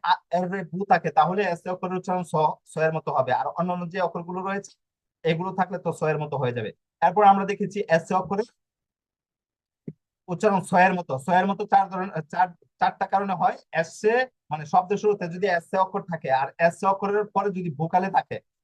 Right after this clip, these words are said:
ওকে, মানে ভাওয়াল থাকে, তাহলে এস এ অক্ষরের উচ্চারণ স এর মতো হবে। এরপরে এস এ অক্ষরের পূর্বের অক্ষর যদি কনসোনান্টে হয়, হ্যাঁ, এরপরে হচ্ছে শব্দে যদি ডাবল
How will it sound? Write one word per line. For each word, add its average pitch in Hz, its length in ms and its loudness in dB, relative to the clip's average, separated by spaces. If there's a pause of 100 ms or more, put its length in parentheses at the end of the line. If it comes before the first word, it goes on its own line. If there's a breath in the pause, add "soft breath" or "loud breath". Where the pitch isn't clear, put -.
ওকে, - 220 0
মানে 160 120 -6 (100)
ভাওয়াল 160 340 6
থাকে, 131 200 -6 (320)
তাহলে 202 300 4
এস 170 120 -4
এ 208 60 -2
অক্ষরের 202 240 -2
উচ্চারণ 202 280 0 (100)
স - 20 -6 (100)
এর 175 140 0
মতো 175 200 -2
হবে। 131 160 -4 (340)
এরপরে 196 280 2 (380)
এস 170 160 0
এ - 80 -4
অক্ষরের 208 300 2
পূর্বের 214 300 4
অক্ষর 208 180 0 (120)
যদি 185 140 -8 (100)
কনসোনান্টে 208 560 2
হয়, 117 160 0 (460)
হ্যাঁ, 180 160 4 (180)
এরপরে 196 260 0 (100)
হচ্ছে 202 260 -2 (360)
শব্দে 185 320 0
যদি 175 120 -6 (100)
ডাবল 185 220 4